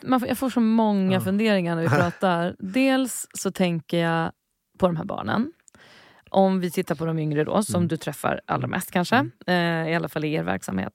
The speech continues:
Speaker 2: Mm.
Speaker 1: Vad skulle du säga är deras största utmaningar?
Speaker 2: Deras största utmaning... Alltså det finns,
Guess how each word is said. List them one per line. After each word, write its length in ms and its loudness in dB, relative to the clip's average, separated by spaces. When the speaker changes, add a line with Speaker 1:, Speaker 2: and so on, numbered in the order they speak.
Speaker 2:
Mm. 200 0
Speaker 1:
Vad 560 4
skulle 280 -2
du 120 -2
säga 280 0
är 100 -2
deras 280 -4
största 420 -2
utmaningar? 680 -4
Speaker 2:
Deras 460 6
största 300 -4
utmaning... 540 0
Alltså 240 -4
det 40 -4
finns, 380 -2